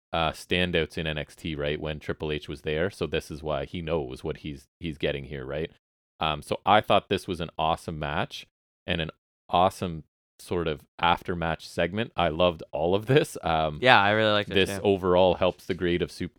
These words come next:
Speaker 1: of SummerSlam because I was super into this, the
Speaker 2: Mm-hmm.
Speaker 1: whole thing, yeah.
Speaker 2: Yeah, I was literally, I, I already saw it happen. I was, like, losing my crap, but, um, yeah, it, it got me to watch. Like, it was super exciting. I think the match was really great. And, um, I don't know,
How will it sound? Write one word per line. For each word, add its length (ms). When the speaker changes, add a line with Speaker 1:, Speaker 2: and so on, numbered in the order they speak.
Speaker 1:
of 160
SummerSlam 560
because 240
I 160
was 160
super 400
into 300
this, 360
the 80
Speaker 2:
Mm-hmm. 80
Speaker 1:
whole 140
thing, 260
yeah. 200
Speaker 2:
Yeah, 160
I 120
was 160
literally, 280
I, 180
I 160
already 260
saw 160
it 40
happen. 300
I 160
was, 200
like, 200
losing 320
my 140
crap, 440
but, 340
um, 460
yeah, 160
it, 280
it 180
got 220
me 80
to 80
watch. 340
Like, 100
it 80
was 120
super 260
exciting. 420
I 40
think 180
the 80
match 300
was 120
really 180
great. 160
And, 260
um, 560
I 80
don't 100
know, 60